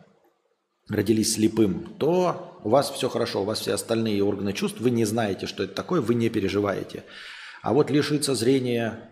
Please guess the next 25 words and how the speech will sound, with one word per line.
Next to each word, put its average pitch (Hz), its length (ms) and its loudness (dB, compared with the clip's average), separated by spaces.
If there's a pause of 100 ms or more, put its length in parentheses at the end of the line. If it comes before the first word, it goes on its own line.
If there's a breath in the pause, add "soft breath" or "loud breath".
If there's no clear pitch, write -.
в 107 760 2
взрослом 143 420 0
возрасте, 98 600 -2
мне 156 260 2
кажется, 139 400 0
это 120 140 -2
довольно-таки 104 600 0
страшно. - 520 -8 (520 loud breath)
И 117 600 2 (420)
либо 165 580 2
страдать 139 640 0
от - 160 -10
плохого 208 420 2
зрения, 110 600 2 (340)
либо 151 460 2
с - 100 -6
ненулевой 135 480 4
вероятностью 120 640 0
потерять 101 380 0
зрение 98 360 0
вообще. - 500 -6 (1040 loud breath)
Кажется, 185 600 -2
что 143 640 -2
логичнее 131 640 0
выбрать, 139 480 2